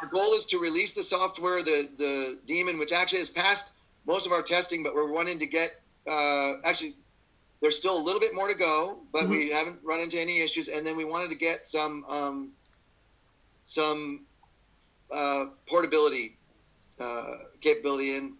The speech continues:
Speaker 1: before we actually make the first version available, which will be this – weekend. And then Sunday the twenty-third is our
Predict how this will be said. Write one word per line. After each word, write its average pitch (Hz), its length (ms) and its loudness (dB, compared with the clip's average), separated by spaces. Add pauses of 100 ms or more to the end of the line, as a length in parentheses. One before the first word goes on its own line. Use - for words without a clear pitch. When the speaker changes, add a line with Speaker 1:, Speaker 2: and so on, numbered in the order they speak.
(300)
Speaker 1:
before 170 480 2
we 170 140 4
actually 156 300 0
make 151 200 0
the 151 80 -4
first 160 320 -2
version 147 240 -2
available, 143 380 -2
which 139 160 -6
will 139 80 -10
be 147 160 -4
this – 147 320 -4 (380)
weekend. 170 480 2
And 151 140 -2
then 147 300 -4
Sunday 160 380 0
the 151 80 -2
twenty-third 156 500 0
is 143 100 -4
our 139 220 -6